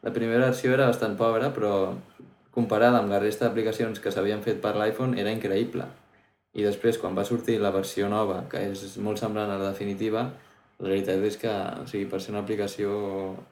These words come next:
d'una xarxa social està molt, molt, molt ben feta i té moltes funcionalitats, tot i que no les té totes, totes, totes. O sigui, encara hi ha,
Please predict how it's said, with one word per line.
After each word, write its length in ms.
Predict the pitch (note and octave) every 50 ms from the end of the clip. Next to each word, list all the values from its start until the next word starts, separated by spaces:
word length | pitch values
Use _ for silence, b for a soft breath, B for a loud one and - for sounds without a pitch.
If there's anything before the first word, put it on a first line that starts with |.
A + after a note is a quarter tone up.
| _ _ _ _ _ -
d'una 320 | - G2 G2 G2+ G#2 G#2
xarxa 300 | G#2 G#2+ G#2 G2+ - A2+ G#2
social 320 | A2 G2+ - G2 G2 G#2
està 220 | G#2+ - - G2+ G2+
molt, 220 | G2+ G2 G2+ G2 G2+
molt, 160 | G2+ G2+ G2+
molt 200 | G2+ G2+ G2+ G2 G2
ben 80 | G2
feta 320 | - - F#2+ F#2+ G2 A2 A2+
i 260 | G#2+ G2 F#2+ F#2 F#2+ F#2
té 80 | - F#2+
moltes 300 | F#2+ G2 G2+ G2+ G#2+ G2+ -
funcionalitats, 760 | G#2+ G#2+ G2+ - G2+ G2 F#2+ F#2+ F#2+ G2 G#2+ A#2 A#2+ - - B B B B B
tot 160 | - B2 B2 C#3+
i 60 | C3
que 140 | B2+ B2+ C3 C#3 C#3
no 80 | A#2+
les 160 | A#2 A#2 A#2 -
té 120 | - A2 -
totes, 460 | - - G#2+ G#2+ - G#2+ G2+ G2+ -
totes, 300 | G2+ G#2 G2 G2 G2 - -
totes. 320 | A2+ G#2 - - - -
O 80 | - -
sigui, 240 | - - G2+ G2
encara 320 | G2 G2 - G2+ G2+ G#2+ G#2+
hi 80 | A2
ha, 140 | G#2+ G#2 G#2